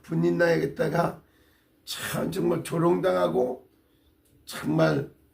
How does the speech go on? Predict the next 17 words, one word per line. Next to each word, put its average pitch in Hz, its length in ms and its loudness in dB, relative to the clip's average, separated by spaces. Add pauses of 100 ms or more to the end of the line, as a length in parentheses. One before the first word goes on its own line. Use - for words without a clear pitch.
(160)
비난받고 160 600 0
있는 139 260 2
이럴 156 300 0
때 185 340 4 (160)
가슴이 147 420 -2
아파서 - 340 -6 (1000)
서원하여 143 680 2
이르되 135 640 2
만군의 131 840 0
여호와여 123 680 -2 (460)
만일 151 580 4
주의 175 360 2
여종의 139 840 2
고통을 - 720 -2 (240)
돌보시고 131 560 -4 (720)
나를 139 520 4
기억하사 139 800 0